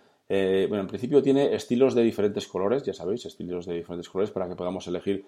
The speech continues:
entre diferentes estilos predefinidos. También tiene la posibilidad de personalizar el fondo de nuestra página, perfecto. También permite la personalización del header, ¿no? De la cabecera, también lo permite.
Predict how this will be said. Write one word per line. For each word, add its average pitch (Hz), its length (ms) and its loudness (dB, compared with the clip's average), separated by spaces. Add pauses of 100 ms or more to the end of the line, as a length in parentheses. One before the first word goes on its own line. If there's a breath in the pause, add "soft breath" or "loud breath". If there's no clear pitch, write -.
(240 loud breath)
entre 92 480 0
diferentes 92 340 -4
estilos 90 340 -4
predefinidos. 95 760 -4 (520 soft breath)
También 107 260 2
tiene 110 460 2
la 95 100 2
posibilidad 95 460 -2
de 95 60 0
personalizar 87 580 -4
el 95 140 0
fondo 95 420 -2
de 95 140 -10
nuestra 87 280 -8
página, 127 380 -4 (400 soft breath)
perfecto. 101 560 -4 (260 loud breath)
También 110 240 2
permite 113 380 4
la 104 180 4
personalización 104 580 -2
del 95 160 0
header, 113 280 2
¿no? 120 180 -6
De 92 80 -4
la 85 260 -6
cabecera, 113 420 0
también 95 200 -4
lo 92 80 -6
permite. 104 440 -4